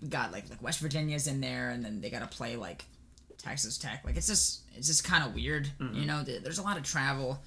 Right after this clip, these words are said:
Speaker 1: in the Big Twelve. You gotta have money to be in the Big Twelve'cause you gotta be able to travel a lot. Now there's even more traveling, you know? Um, all four of these teams I don't think are bad sports teams. You know, B Y U's been really good at football. They're only gonna get better.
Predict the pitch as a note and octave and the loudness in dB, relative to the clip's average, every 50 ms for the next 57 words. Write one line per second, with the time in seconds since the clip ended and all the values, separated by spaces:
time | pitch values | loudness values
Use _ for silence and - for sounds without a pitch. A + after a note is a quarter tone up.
0 | - - - - C#3+ C3+ C3+ C3+ C#3 - D3 C3 - C#3 D3+ E3+ F3 E3+ E3+ D#3 | -14 -12 -6 -2 -2 0 0 -2 0 0 0 0 0 -2 -2 0 2 4 6 6
1 | C#3+ C#3 C#3+ C3 B2+ G#2+ E2+ F#2 G#2 A2 G#2 F#2+ F#2 F2+ - - - - - - | 6 6 4 4 2 0 -2 -4 -6 -6 -6 -6 -6 -8 -8 -8 -10 -10 -8 -8
2 | - - - - - - - - - A#2+ A#2 A#2 A#2+ A#2 G#2 A2 - - - - | -8 -8 -8 -10 -10 -8 -6 -6 -4 -4 -4 -4 -6 -6 -6 -6 -8 -8 -6 -6
3 | - - - F#2 D#2+ D#2 E2 F2+ E2+ - G#2+ D#3 F#3+ G3+ F#3+ E3+ D3+ C#3+ D3 C3+ | -6 -6 -8 -8 -8 -6 -6 -4 -4 -2 0 2 2 2 2 2 0 0 0 -2
4 | B2+ - A2 A#2 G#2+ A2 G#2+ - - - - F2+ - - D2+ C#2+ - C#3+ - - | -2 -4 -6 -6 -6 -6 -8 -8 -6 -6 -6 -6 -6 -8 -10 -10 -10 -10 -12 -14
5 | - - - - - - - - - - - - - G2 G2 - - - - - | -20 -20 -20 -20 -20 -20 -20 -20 -14 -8 -6 -4 -4 -4 -4 -6 -8 -10 -16 -20
6 | - - - - B2 G#2 G2 G2 G2 F#2 - - - - - - - F3 A3+ A#3+ | -16 -8 -4 -2 -2 0 -2 -2 -4 -6 -6 -10 -12 -14 -6 -2 0 0 0 -2
7 | - - A#3 A#3 - G#3+ G3+ - - F#3+ G3+ G3+ E3+ C3 D3+ E3+ - G3 - - | -2 -2 -2 -2 -2 -2 -2 0 0 2 2 2 2 2 0 -2 -2 -2 -2 -2
8 | C3+ - G2 G2+ B2+ D3 - - - B2+ C#3 - - - - - - - - - | -2 -2 -2 -2 0 0 0 -2 -2 -2 -4 -4 -4 -4 -6 -6 -4 -4 -4 -4
9 | - A#2 B2 - C3 C3+ C#3 D3 D3 C#3 C3 C3+ C#3 - C3+ A#2 A2+ A2+ A2+ A#2 | -4 -4 -4 -2 -2 -2 0 0 0 0 0 -2 -2 -2 -4 -4 -4 -4 -4 -6
10 | A#2 B2 A#2 A#2 A#2 - - B2 - - A#2+ A#2+ B2 A2+ A2+ A2+ A2+ A2+ A#2 A#2+ | -6 -6 -6 -6 -6 -6 -6 -6 -6 -4 -6 -6 -4 -4 -6 -6 -6 -6 -8 -8
11 | - B2 A#2 B2+ - - A#2+ A2+ A#2 A#2+ A#2+ - | -8 -6 -6 -8 -6 -6 -6 -4 -4 -4 -6 -6